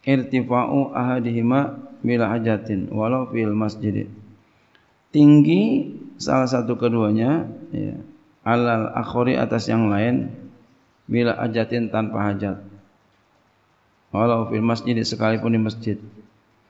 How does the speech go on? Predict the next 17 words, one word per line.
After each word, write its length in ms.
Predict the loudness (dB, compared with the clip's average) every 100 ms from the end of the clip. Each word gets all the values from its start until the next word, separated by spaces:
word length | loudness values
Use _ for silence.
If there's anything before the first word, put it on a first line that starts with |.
| _ _ _ _
Jadi 240 | 4 6
kalau 220 | 6 6
nggak 160 | 8 8
ada 160 | 6 6
hajat, 440 | 4 8 6 6 0 -10 -14 -18 -20 _ -12
semuanya 400 | -2 2 4 2
sama, 480 | 2 0 0 -4 -6
mau 80 | -4
dibawa 320 | -4 -2 0
di 100 | 0 -2
atas 420 | -2 0 0 -2
gitu. 300 | -8 -8 -10 -14 -16 -20 _ _ _ _ _ _ _ _ _
Kalau 140 | 0 4
udah 160 | 4
nggak 160 | 4 6
muat 240 | 6 4 4
baru. 540 | 2 2 -4 -8